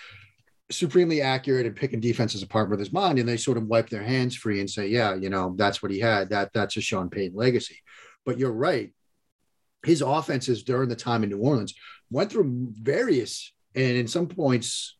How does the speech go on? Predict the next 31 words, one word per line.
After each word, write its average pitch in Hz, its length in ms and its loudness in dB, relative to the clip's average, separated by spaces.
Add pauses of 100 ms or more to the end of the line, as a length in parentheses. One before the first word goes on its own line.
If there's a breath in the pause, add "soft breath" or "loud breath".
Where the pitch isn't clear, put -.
wildly 139 520 0
different 120 600 -2 (520)
diversions, 127 800 0 (260)
um, 110 280 0
from 123 300 0
that 120 220 2
sort 123 200 0
of 110 120 -2 (320 loud breath)
basic 131 440 0
West 120 320 -2
Coast 117 340 0
system, 131 400 2
whether 110 260 0
it's 107 200 -4 (280 loud breath)
the 135 60 -6
sort 123 200 2
of 104 120 -2
later, 120 480 2 (480)
you 110 200 0
know, 92 480 0
Drew 117 220 0
Brees 104 380 0
years 101 460 0
where 101 180 0
it 101 40 2
was, 104 180 2 (400 loud breath)
you 117 100 4
know, 98 140 0
a - 20 -4
lot 110 240 2
more, 110 320 2